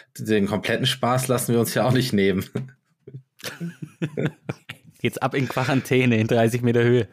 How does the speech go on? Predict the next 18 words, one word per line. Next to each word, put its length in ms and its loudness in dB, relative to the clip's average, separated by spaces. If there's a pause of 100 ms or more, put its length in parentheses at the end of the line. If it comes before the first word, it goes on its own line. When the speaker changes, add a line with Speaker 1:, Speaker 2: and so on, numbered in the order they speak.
Speaker 2:
Super. 460 -6 (720)
Speaker 1:
Genau. 440 0 (240)
Also 240 0
ich 100 -2
glaube, 260 2
wir 80 2
haben 100 2
mittlerweile 460 2
in 80 0
Stuttgart 540 0
mehr 220 2
Fälle 360 2
pro 240 0
Tag 320 -2
als 180 -2
in 100 2
ganz 200 0
China. 480 0